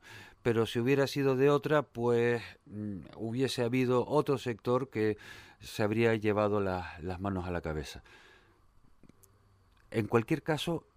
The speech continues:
es, mm, mal negocio, es mal negocio para el automovilismo,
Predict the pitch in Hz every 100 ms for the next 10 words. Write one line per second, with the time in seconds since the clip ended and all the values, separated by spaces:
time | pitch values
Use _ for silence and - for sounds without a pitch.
0 | - 120 127 - - - - _ _ 92
1 | 104 104 104 95 - - - - - -
2 | - 120 151 147 127 110 80 69 _ 107
3 | 104 135 190 165 147 165 - 156 147 147
4 | 143 - - - - 117 117 - - 117
5 | 117 120 110 107 110 120 92 80